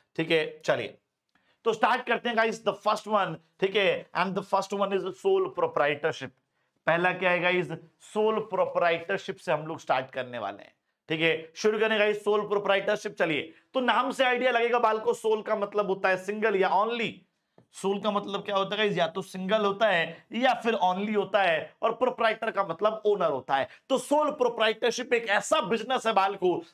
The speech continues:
जिसमें सिंगल ओनर होगा, only एक ही ओनर होगा गाइस, ठीक है।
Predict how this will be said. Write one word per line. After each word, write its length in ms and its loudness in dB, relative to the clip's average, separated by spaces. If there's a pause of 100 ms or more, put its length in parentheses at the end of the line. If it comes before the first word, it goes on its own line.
जिसमें 260 -2
सिंगल 460 -2
ओनर 320 0
होगा, 420 -2
only 300 0 (100)
एक 240 0
ही 60 -4
ओनर 300 -4
होगा 180 -8
गाइस, 280 -8
ठीक 140 -8
है। 280 -2